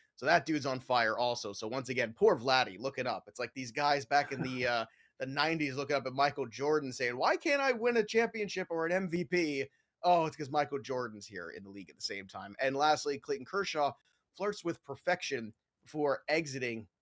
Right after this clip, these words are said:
with a pitch count of eighty. Now, Matt Stryker, this has been the, uh, the topic of the week, and I wanted to talk to you about this 'cause I know you're a bit of a purist. Now, me, I'm also a purist,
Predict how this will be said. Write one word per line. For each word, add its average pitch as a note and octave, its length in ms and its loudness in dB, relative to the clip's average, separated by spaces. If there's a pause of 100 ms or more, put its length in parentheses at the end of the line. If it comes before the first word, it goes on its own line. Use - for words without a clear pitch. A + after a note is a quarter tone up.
with A#2 200 -8
a A2+ 80 -6
pitch - 300 -8
count C3+ 280 -2
of A2 160 -10 (100)
eighty. C#3 480 -4 (300)
Now, D3 340 4
Matt F3+ 240 0
Stryker, D#3+ 600 -2 (380)
this E3 200 -2
has D#3+ 140 -4
been C#3+ 180 0
the, B2 240 -2
uh, F#2 200 -2
the A#2 120 -8
topic D3+ 480 -6
of B2+ 200 -4
the A2 120 -6
week, G#2+ 320 -6
and G2 100 -8
I A#2 140 2
wanted C3+ 300 2
to - 40 -20
talk C3 260 0
to G#2+ 80 -12
you C#3 260 -2
about G2+ 320 -6
this A2 160 -10
'cause A#3 160 -10
I D4+ 100 4
know A3 180 2
you're D#3 180 2
a C3 60 -4
bit A#2 140 -4
of G#2+ 100 -10
a F#3 40 -10
purist. - 500 -18 (640)
Now, D3 160 2
me, G#3 440 2 (300)
I'm G3 180 4
also G3+ 300 4
a A2+ 40 -8
purist, A2 500 -6